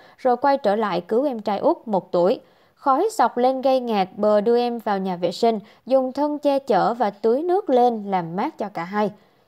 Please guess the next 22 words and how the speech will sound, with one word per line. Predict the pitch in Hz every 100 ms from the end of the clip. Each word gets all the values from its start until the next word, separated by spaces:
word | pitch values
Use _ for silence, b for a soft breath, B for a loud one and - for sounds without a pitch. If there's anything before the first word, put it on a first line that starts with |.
| b
Khi | 320
đám | 302 311 381
cháy | 269 294 392
được | 247
dập | 214 214 -
tắt, | 359 370 226
bờ | 226 220
và | 226
em | 233 254
trai | 269 254 254
được | 226 214
người | 196 190
dân | 196 233 233
đưa | 226
ra | 220 214
ngoài, | 208 196 175 B B
chuyển | 233 196 277
vào | 262
bệnh | 196 185
viện | 196 170
cấp | 240 254
cứu, | 233 220